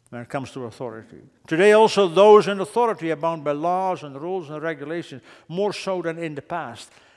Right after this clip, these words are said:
And that is not a bad thing. People in authority are sinful people. You know this, you, you, you know the saying,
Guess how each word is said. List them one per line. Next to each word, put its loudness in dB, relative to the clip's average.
And -4
that -4
is -10
not -6
a -12
bad -12
thing. -20
People -8
in -8
authority -10
are -10
sinful -14
people. -20
You -12
know -2
this, -14
you, -16
you, -14
you -14
know -2
the -10
saying, -4